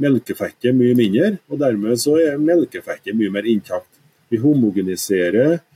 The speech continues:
eh, en del av mesteparten av melka som vi selger i butikken for både Englamark og Røros. Men vi har også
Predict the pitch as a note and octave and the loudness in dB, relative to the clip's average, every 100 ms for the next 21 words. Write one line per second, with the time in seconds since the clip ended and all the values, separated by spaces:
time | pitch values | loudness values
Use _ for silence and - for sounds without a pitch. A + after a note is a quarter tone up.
0 | _ _ _ _ - C3+ C3+ C3+ C3+ C3+ | _ _ _ _ -8 -2 0 2 2 2
1 | C3 C3 B2+ B2 B2+ B2 A#2+ A#2+ A#2+ B2+ | 2 2 0 -2 0 2 2 2 0 0
2 | B2 B2 B2 B2 A#2+ A#2+ _ _ B2+ B2 | 2 2 2 0 -2 -6 _ _ -20 -8
3 | C3 B2+ - - E2 G2 B2 A#2+ E2+ F2 | -6 -4 -4 -4 -4 -2 0 0 -2 -6
4 | F2+ G#2+ A2 G#2+ G#2 G2+ G#2+ A2 A2 A2 | -4 0 0 0 0 2 2 2 2 2
5 | A#2 F#2 G#2+ F2 G2 G#2 G#2+ G2+ F#2+ G2+ | 0 0 -4 -4 -6 -4 -4 -2 -4 -4
6 | G#2 F2 D#2 F2 - _ F#2+ G2 G#2 G#2 | -4 -6 -8 -10 -12 _ -6 -2 0 2
7 | F#2+ C#3 D#3+ - _ _ _ _ _ G#2+ | 2 0 -2 -12 _ _ _ _ _ -2
8 | A#2+ B2+ B2 B2 A2 B2 D3+ | 2 2 4 2 2 2 0